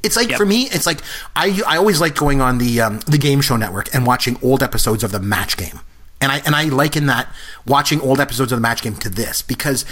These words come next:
Speaker 1: you watch old episodes of the Match Game on, um, the Game Show Network, and you're gonna get a slice of life from the seventies and eighties that is very different than today. Like,
Speaker 2: Right.
Speaker 1: they're on there, they're smoking, they're drinking, they're making fun of Fannie Flake's boobs. Like, they're, like, it's just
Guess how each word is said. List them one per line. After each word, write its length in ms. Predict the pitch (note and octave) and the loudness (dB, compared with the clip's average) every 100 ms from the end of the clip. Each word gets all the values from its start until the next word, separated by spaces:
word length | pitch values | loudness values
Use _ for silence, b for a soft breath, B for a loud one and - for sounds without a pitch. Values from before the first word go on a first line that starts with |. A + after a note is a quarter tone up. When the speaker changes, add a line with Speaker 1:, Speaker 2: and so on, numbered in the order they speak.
| B B | B B
Speaker 1:
you 120 | C3+ | 2
watch 240 | D3+ G#3 | 2 2
old 160 | A3+ F#3+ | 0 0
episodes 400 | D3 C#3+ D3+ C3 | -2 -2 -2 -2
of 60 | |
the 80 | A2 | -2
Match 280 | A2 A#2 - | 0 -2 -2
Game 220 | A2 G#2 - | -6 -6 -4
on, 400 | A2+ G#2 G2+ G#2 - B B | -2 0 -2 -4 -8 B B
um, 300 | A#2 G#2+ G#2 | -2 -2 -2
the 160 | G#2+ A#2+ | -6 -2
Game 160 | C3 | 0
Show 160 | C#3+ B2+ | 0 0
Network, 340 | A2+ G#2 - | -2 -4 -2
and 80 | C#3 | 2
you're 120 | C#3 | 2
gonna 120 | D#3+ E3 | 2 0
get 120 | D#3 | 0
a 40 | |
slice 300 | - A#2 C3 | 0 0 0
of 80 | A2 | 0
life 220 | A#2+ - | 0 -2
from 260 | - - A#2+ | -4 -4 -2
the 80 | G#2+ | -2
seventies 400 | A#2+ A2+ A2+ G#2 | -2 -2 -2 -2
and 80 | |
eighties 280 | G#2 B2 G2 | -2 -2 -2
that 100 | - | -4
is 100 | A2 | -4
very 480 | G2+ G2+ F2+ A#2+ B2 | -6 -6 -2 2 2
different 300 | G#2 G#2+ G2+ | 0 -2 -4
than 140 | F2+ E2+ | -6 -8
today. 260 | F#2 - - - B B B B | -6 -8 -10 -14 B B B B
Like, 220 | B2 B2 | 0 0
Speaker 2:
Right. 160 | B2+ A#2+ | 0 0
Speaker 1:
they're 140 | C3+ | 2
on 180 | C3 B2+ | 2 2
there, 140 | A2+ | 0
they're 100 | G#2 | -2
smoking, 840 | - - D3+ G#3 - F#3 F3+ F#3 D#3 | -2 0 2 2 2 2 2 4 2
they're 140 | - | 0
drinking, 680 | - C#3+ E3+ E3+ D#3+ D#3+ E3 | 0 2 2 2 0 2 2
they're 100 | A#2 | 2
making 260 | B2 C3 B2 | 0 -2 -2
fun 200 | C3 A2 | -2 -2
of 60 | |
Fannie 240 | - A#2 G2+ | -2 -2 -4
Flake's 360 | - - - | -8 -8 -10
boobs. 520 | - D#3+ E3+ D#3+ D3+ B2 | -6 -2 0 2 0 -2
Like, 100 | G#2 | -2
they're, 140 | D#3 | -2
like, 120 | E3 | 0
it's 140 | F#3 - | -2 0
just 220 | G#3+ | -2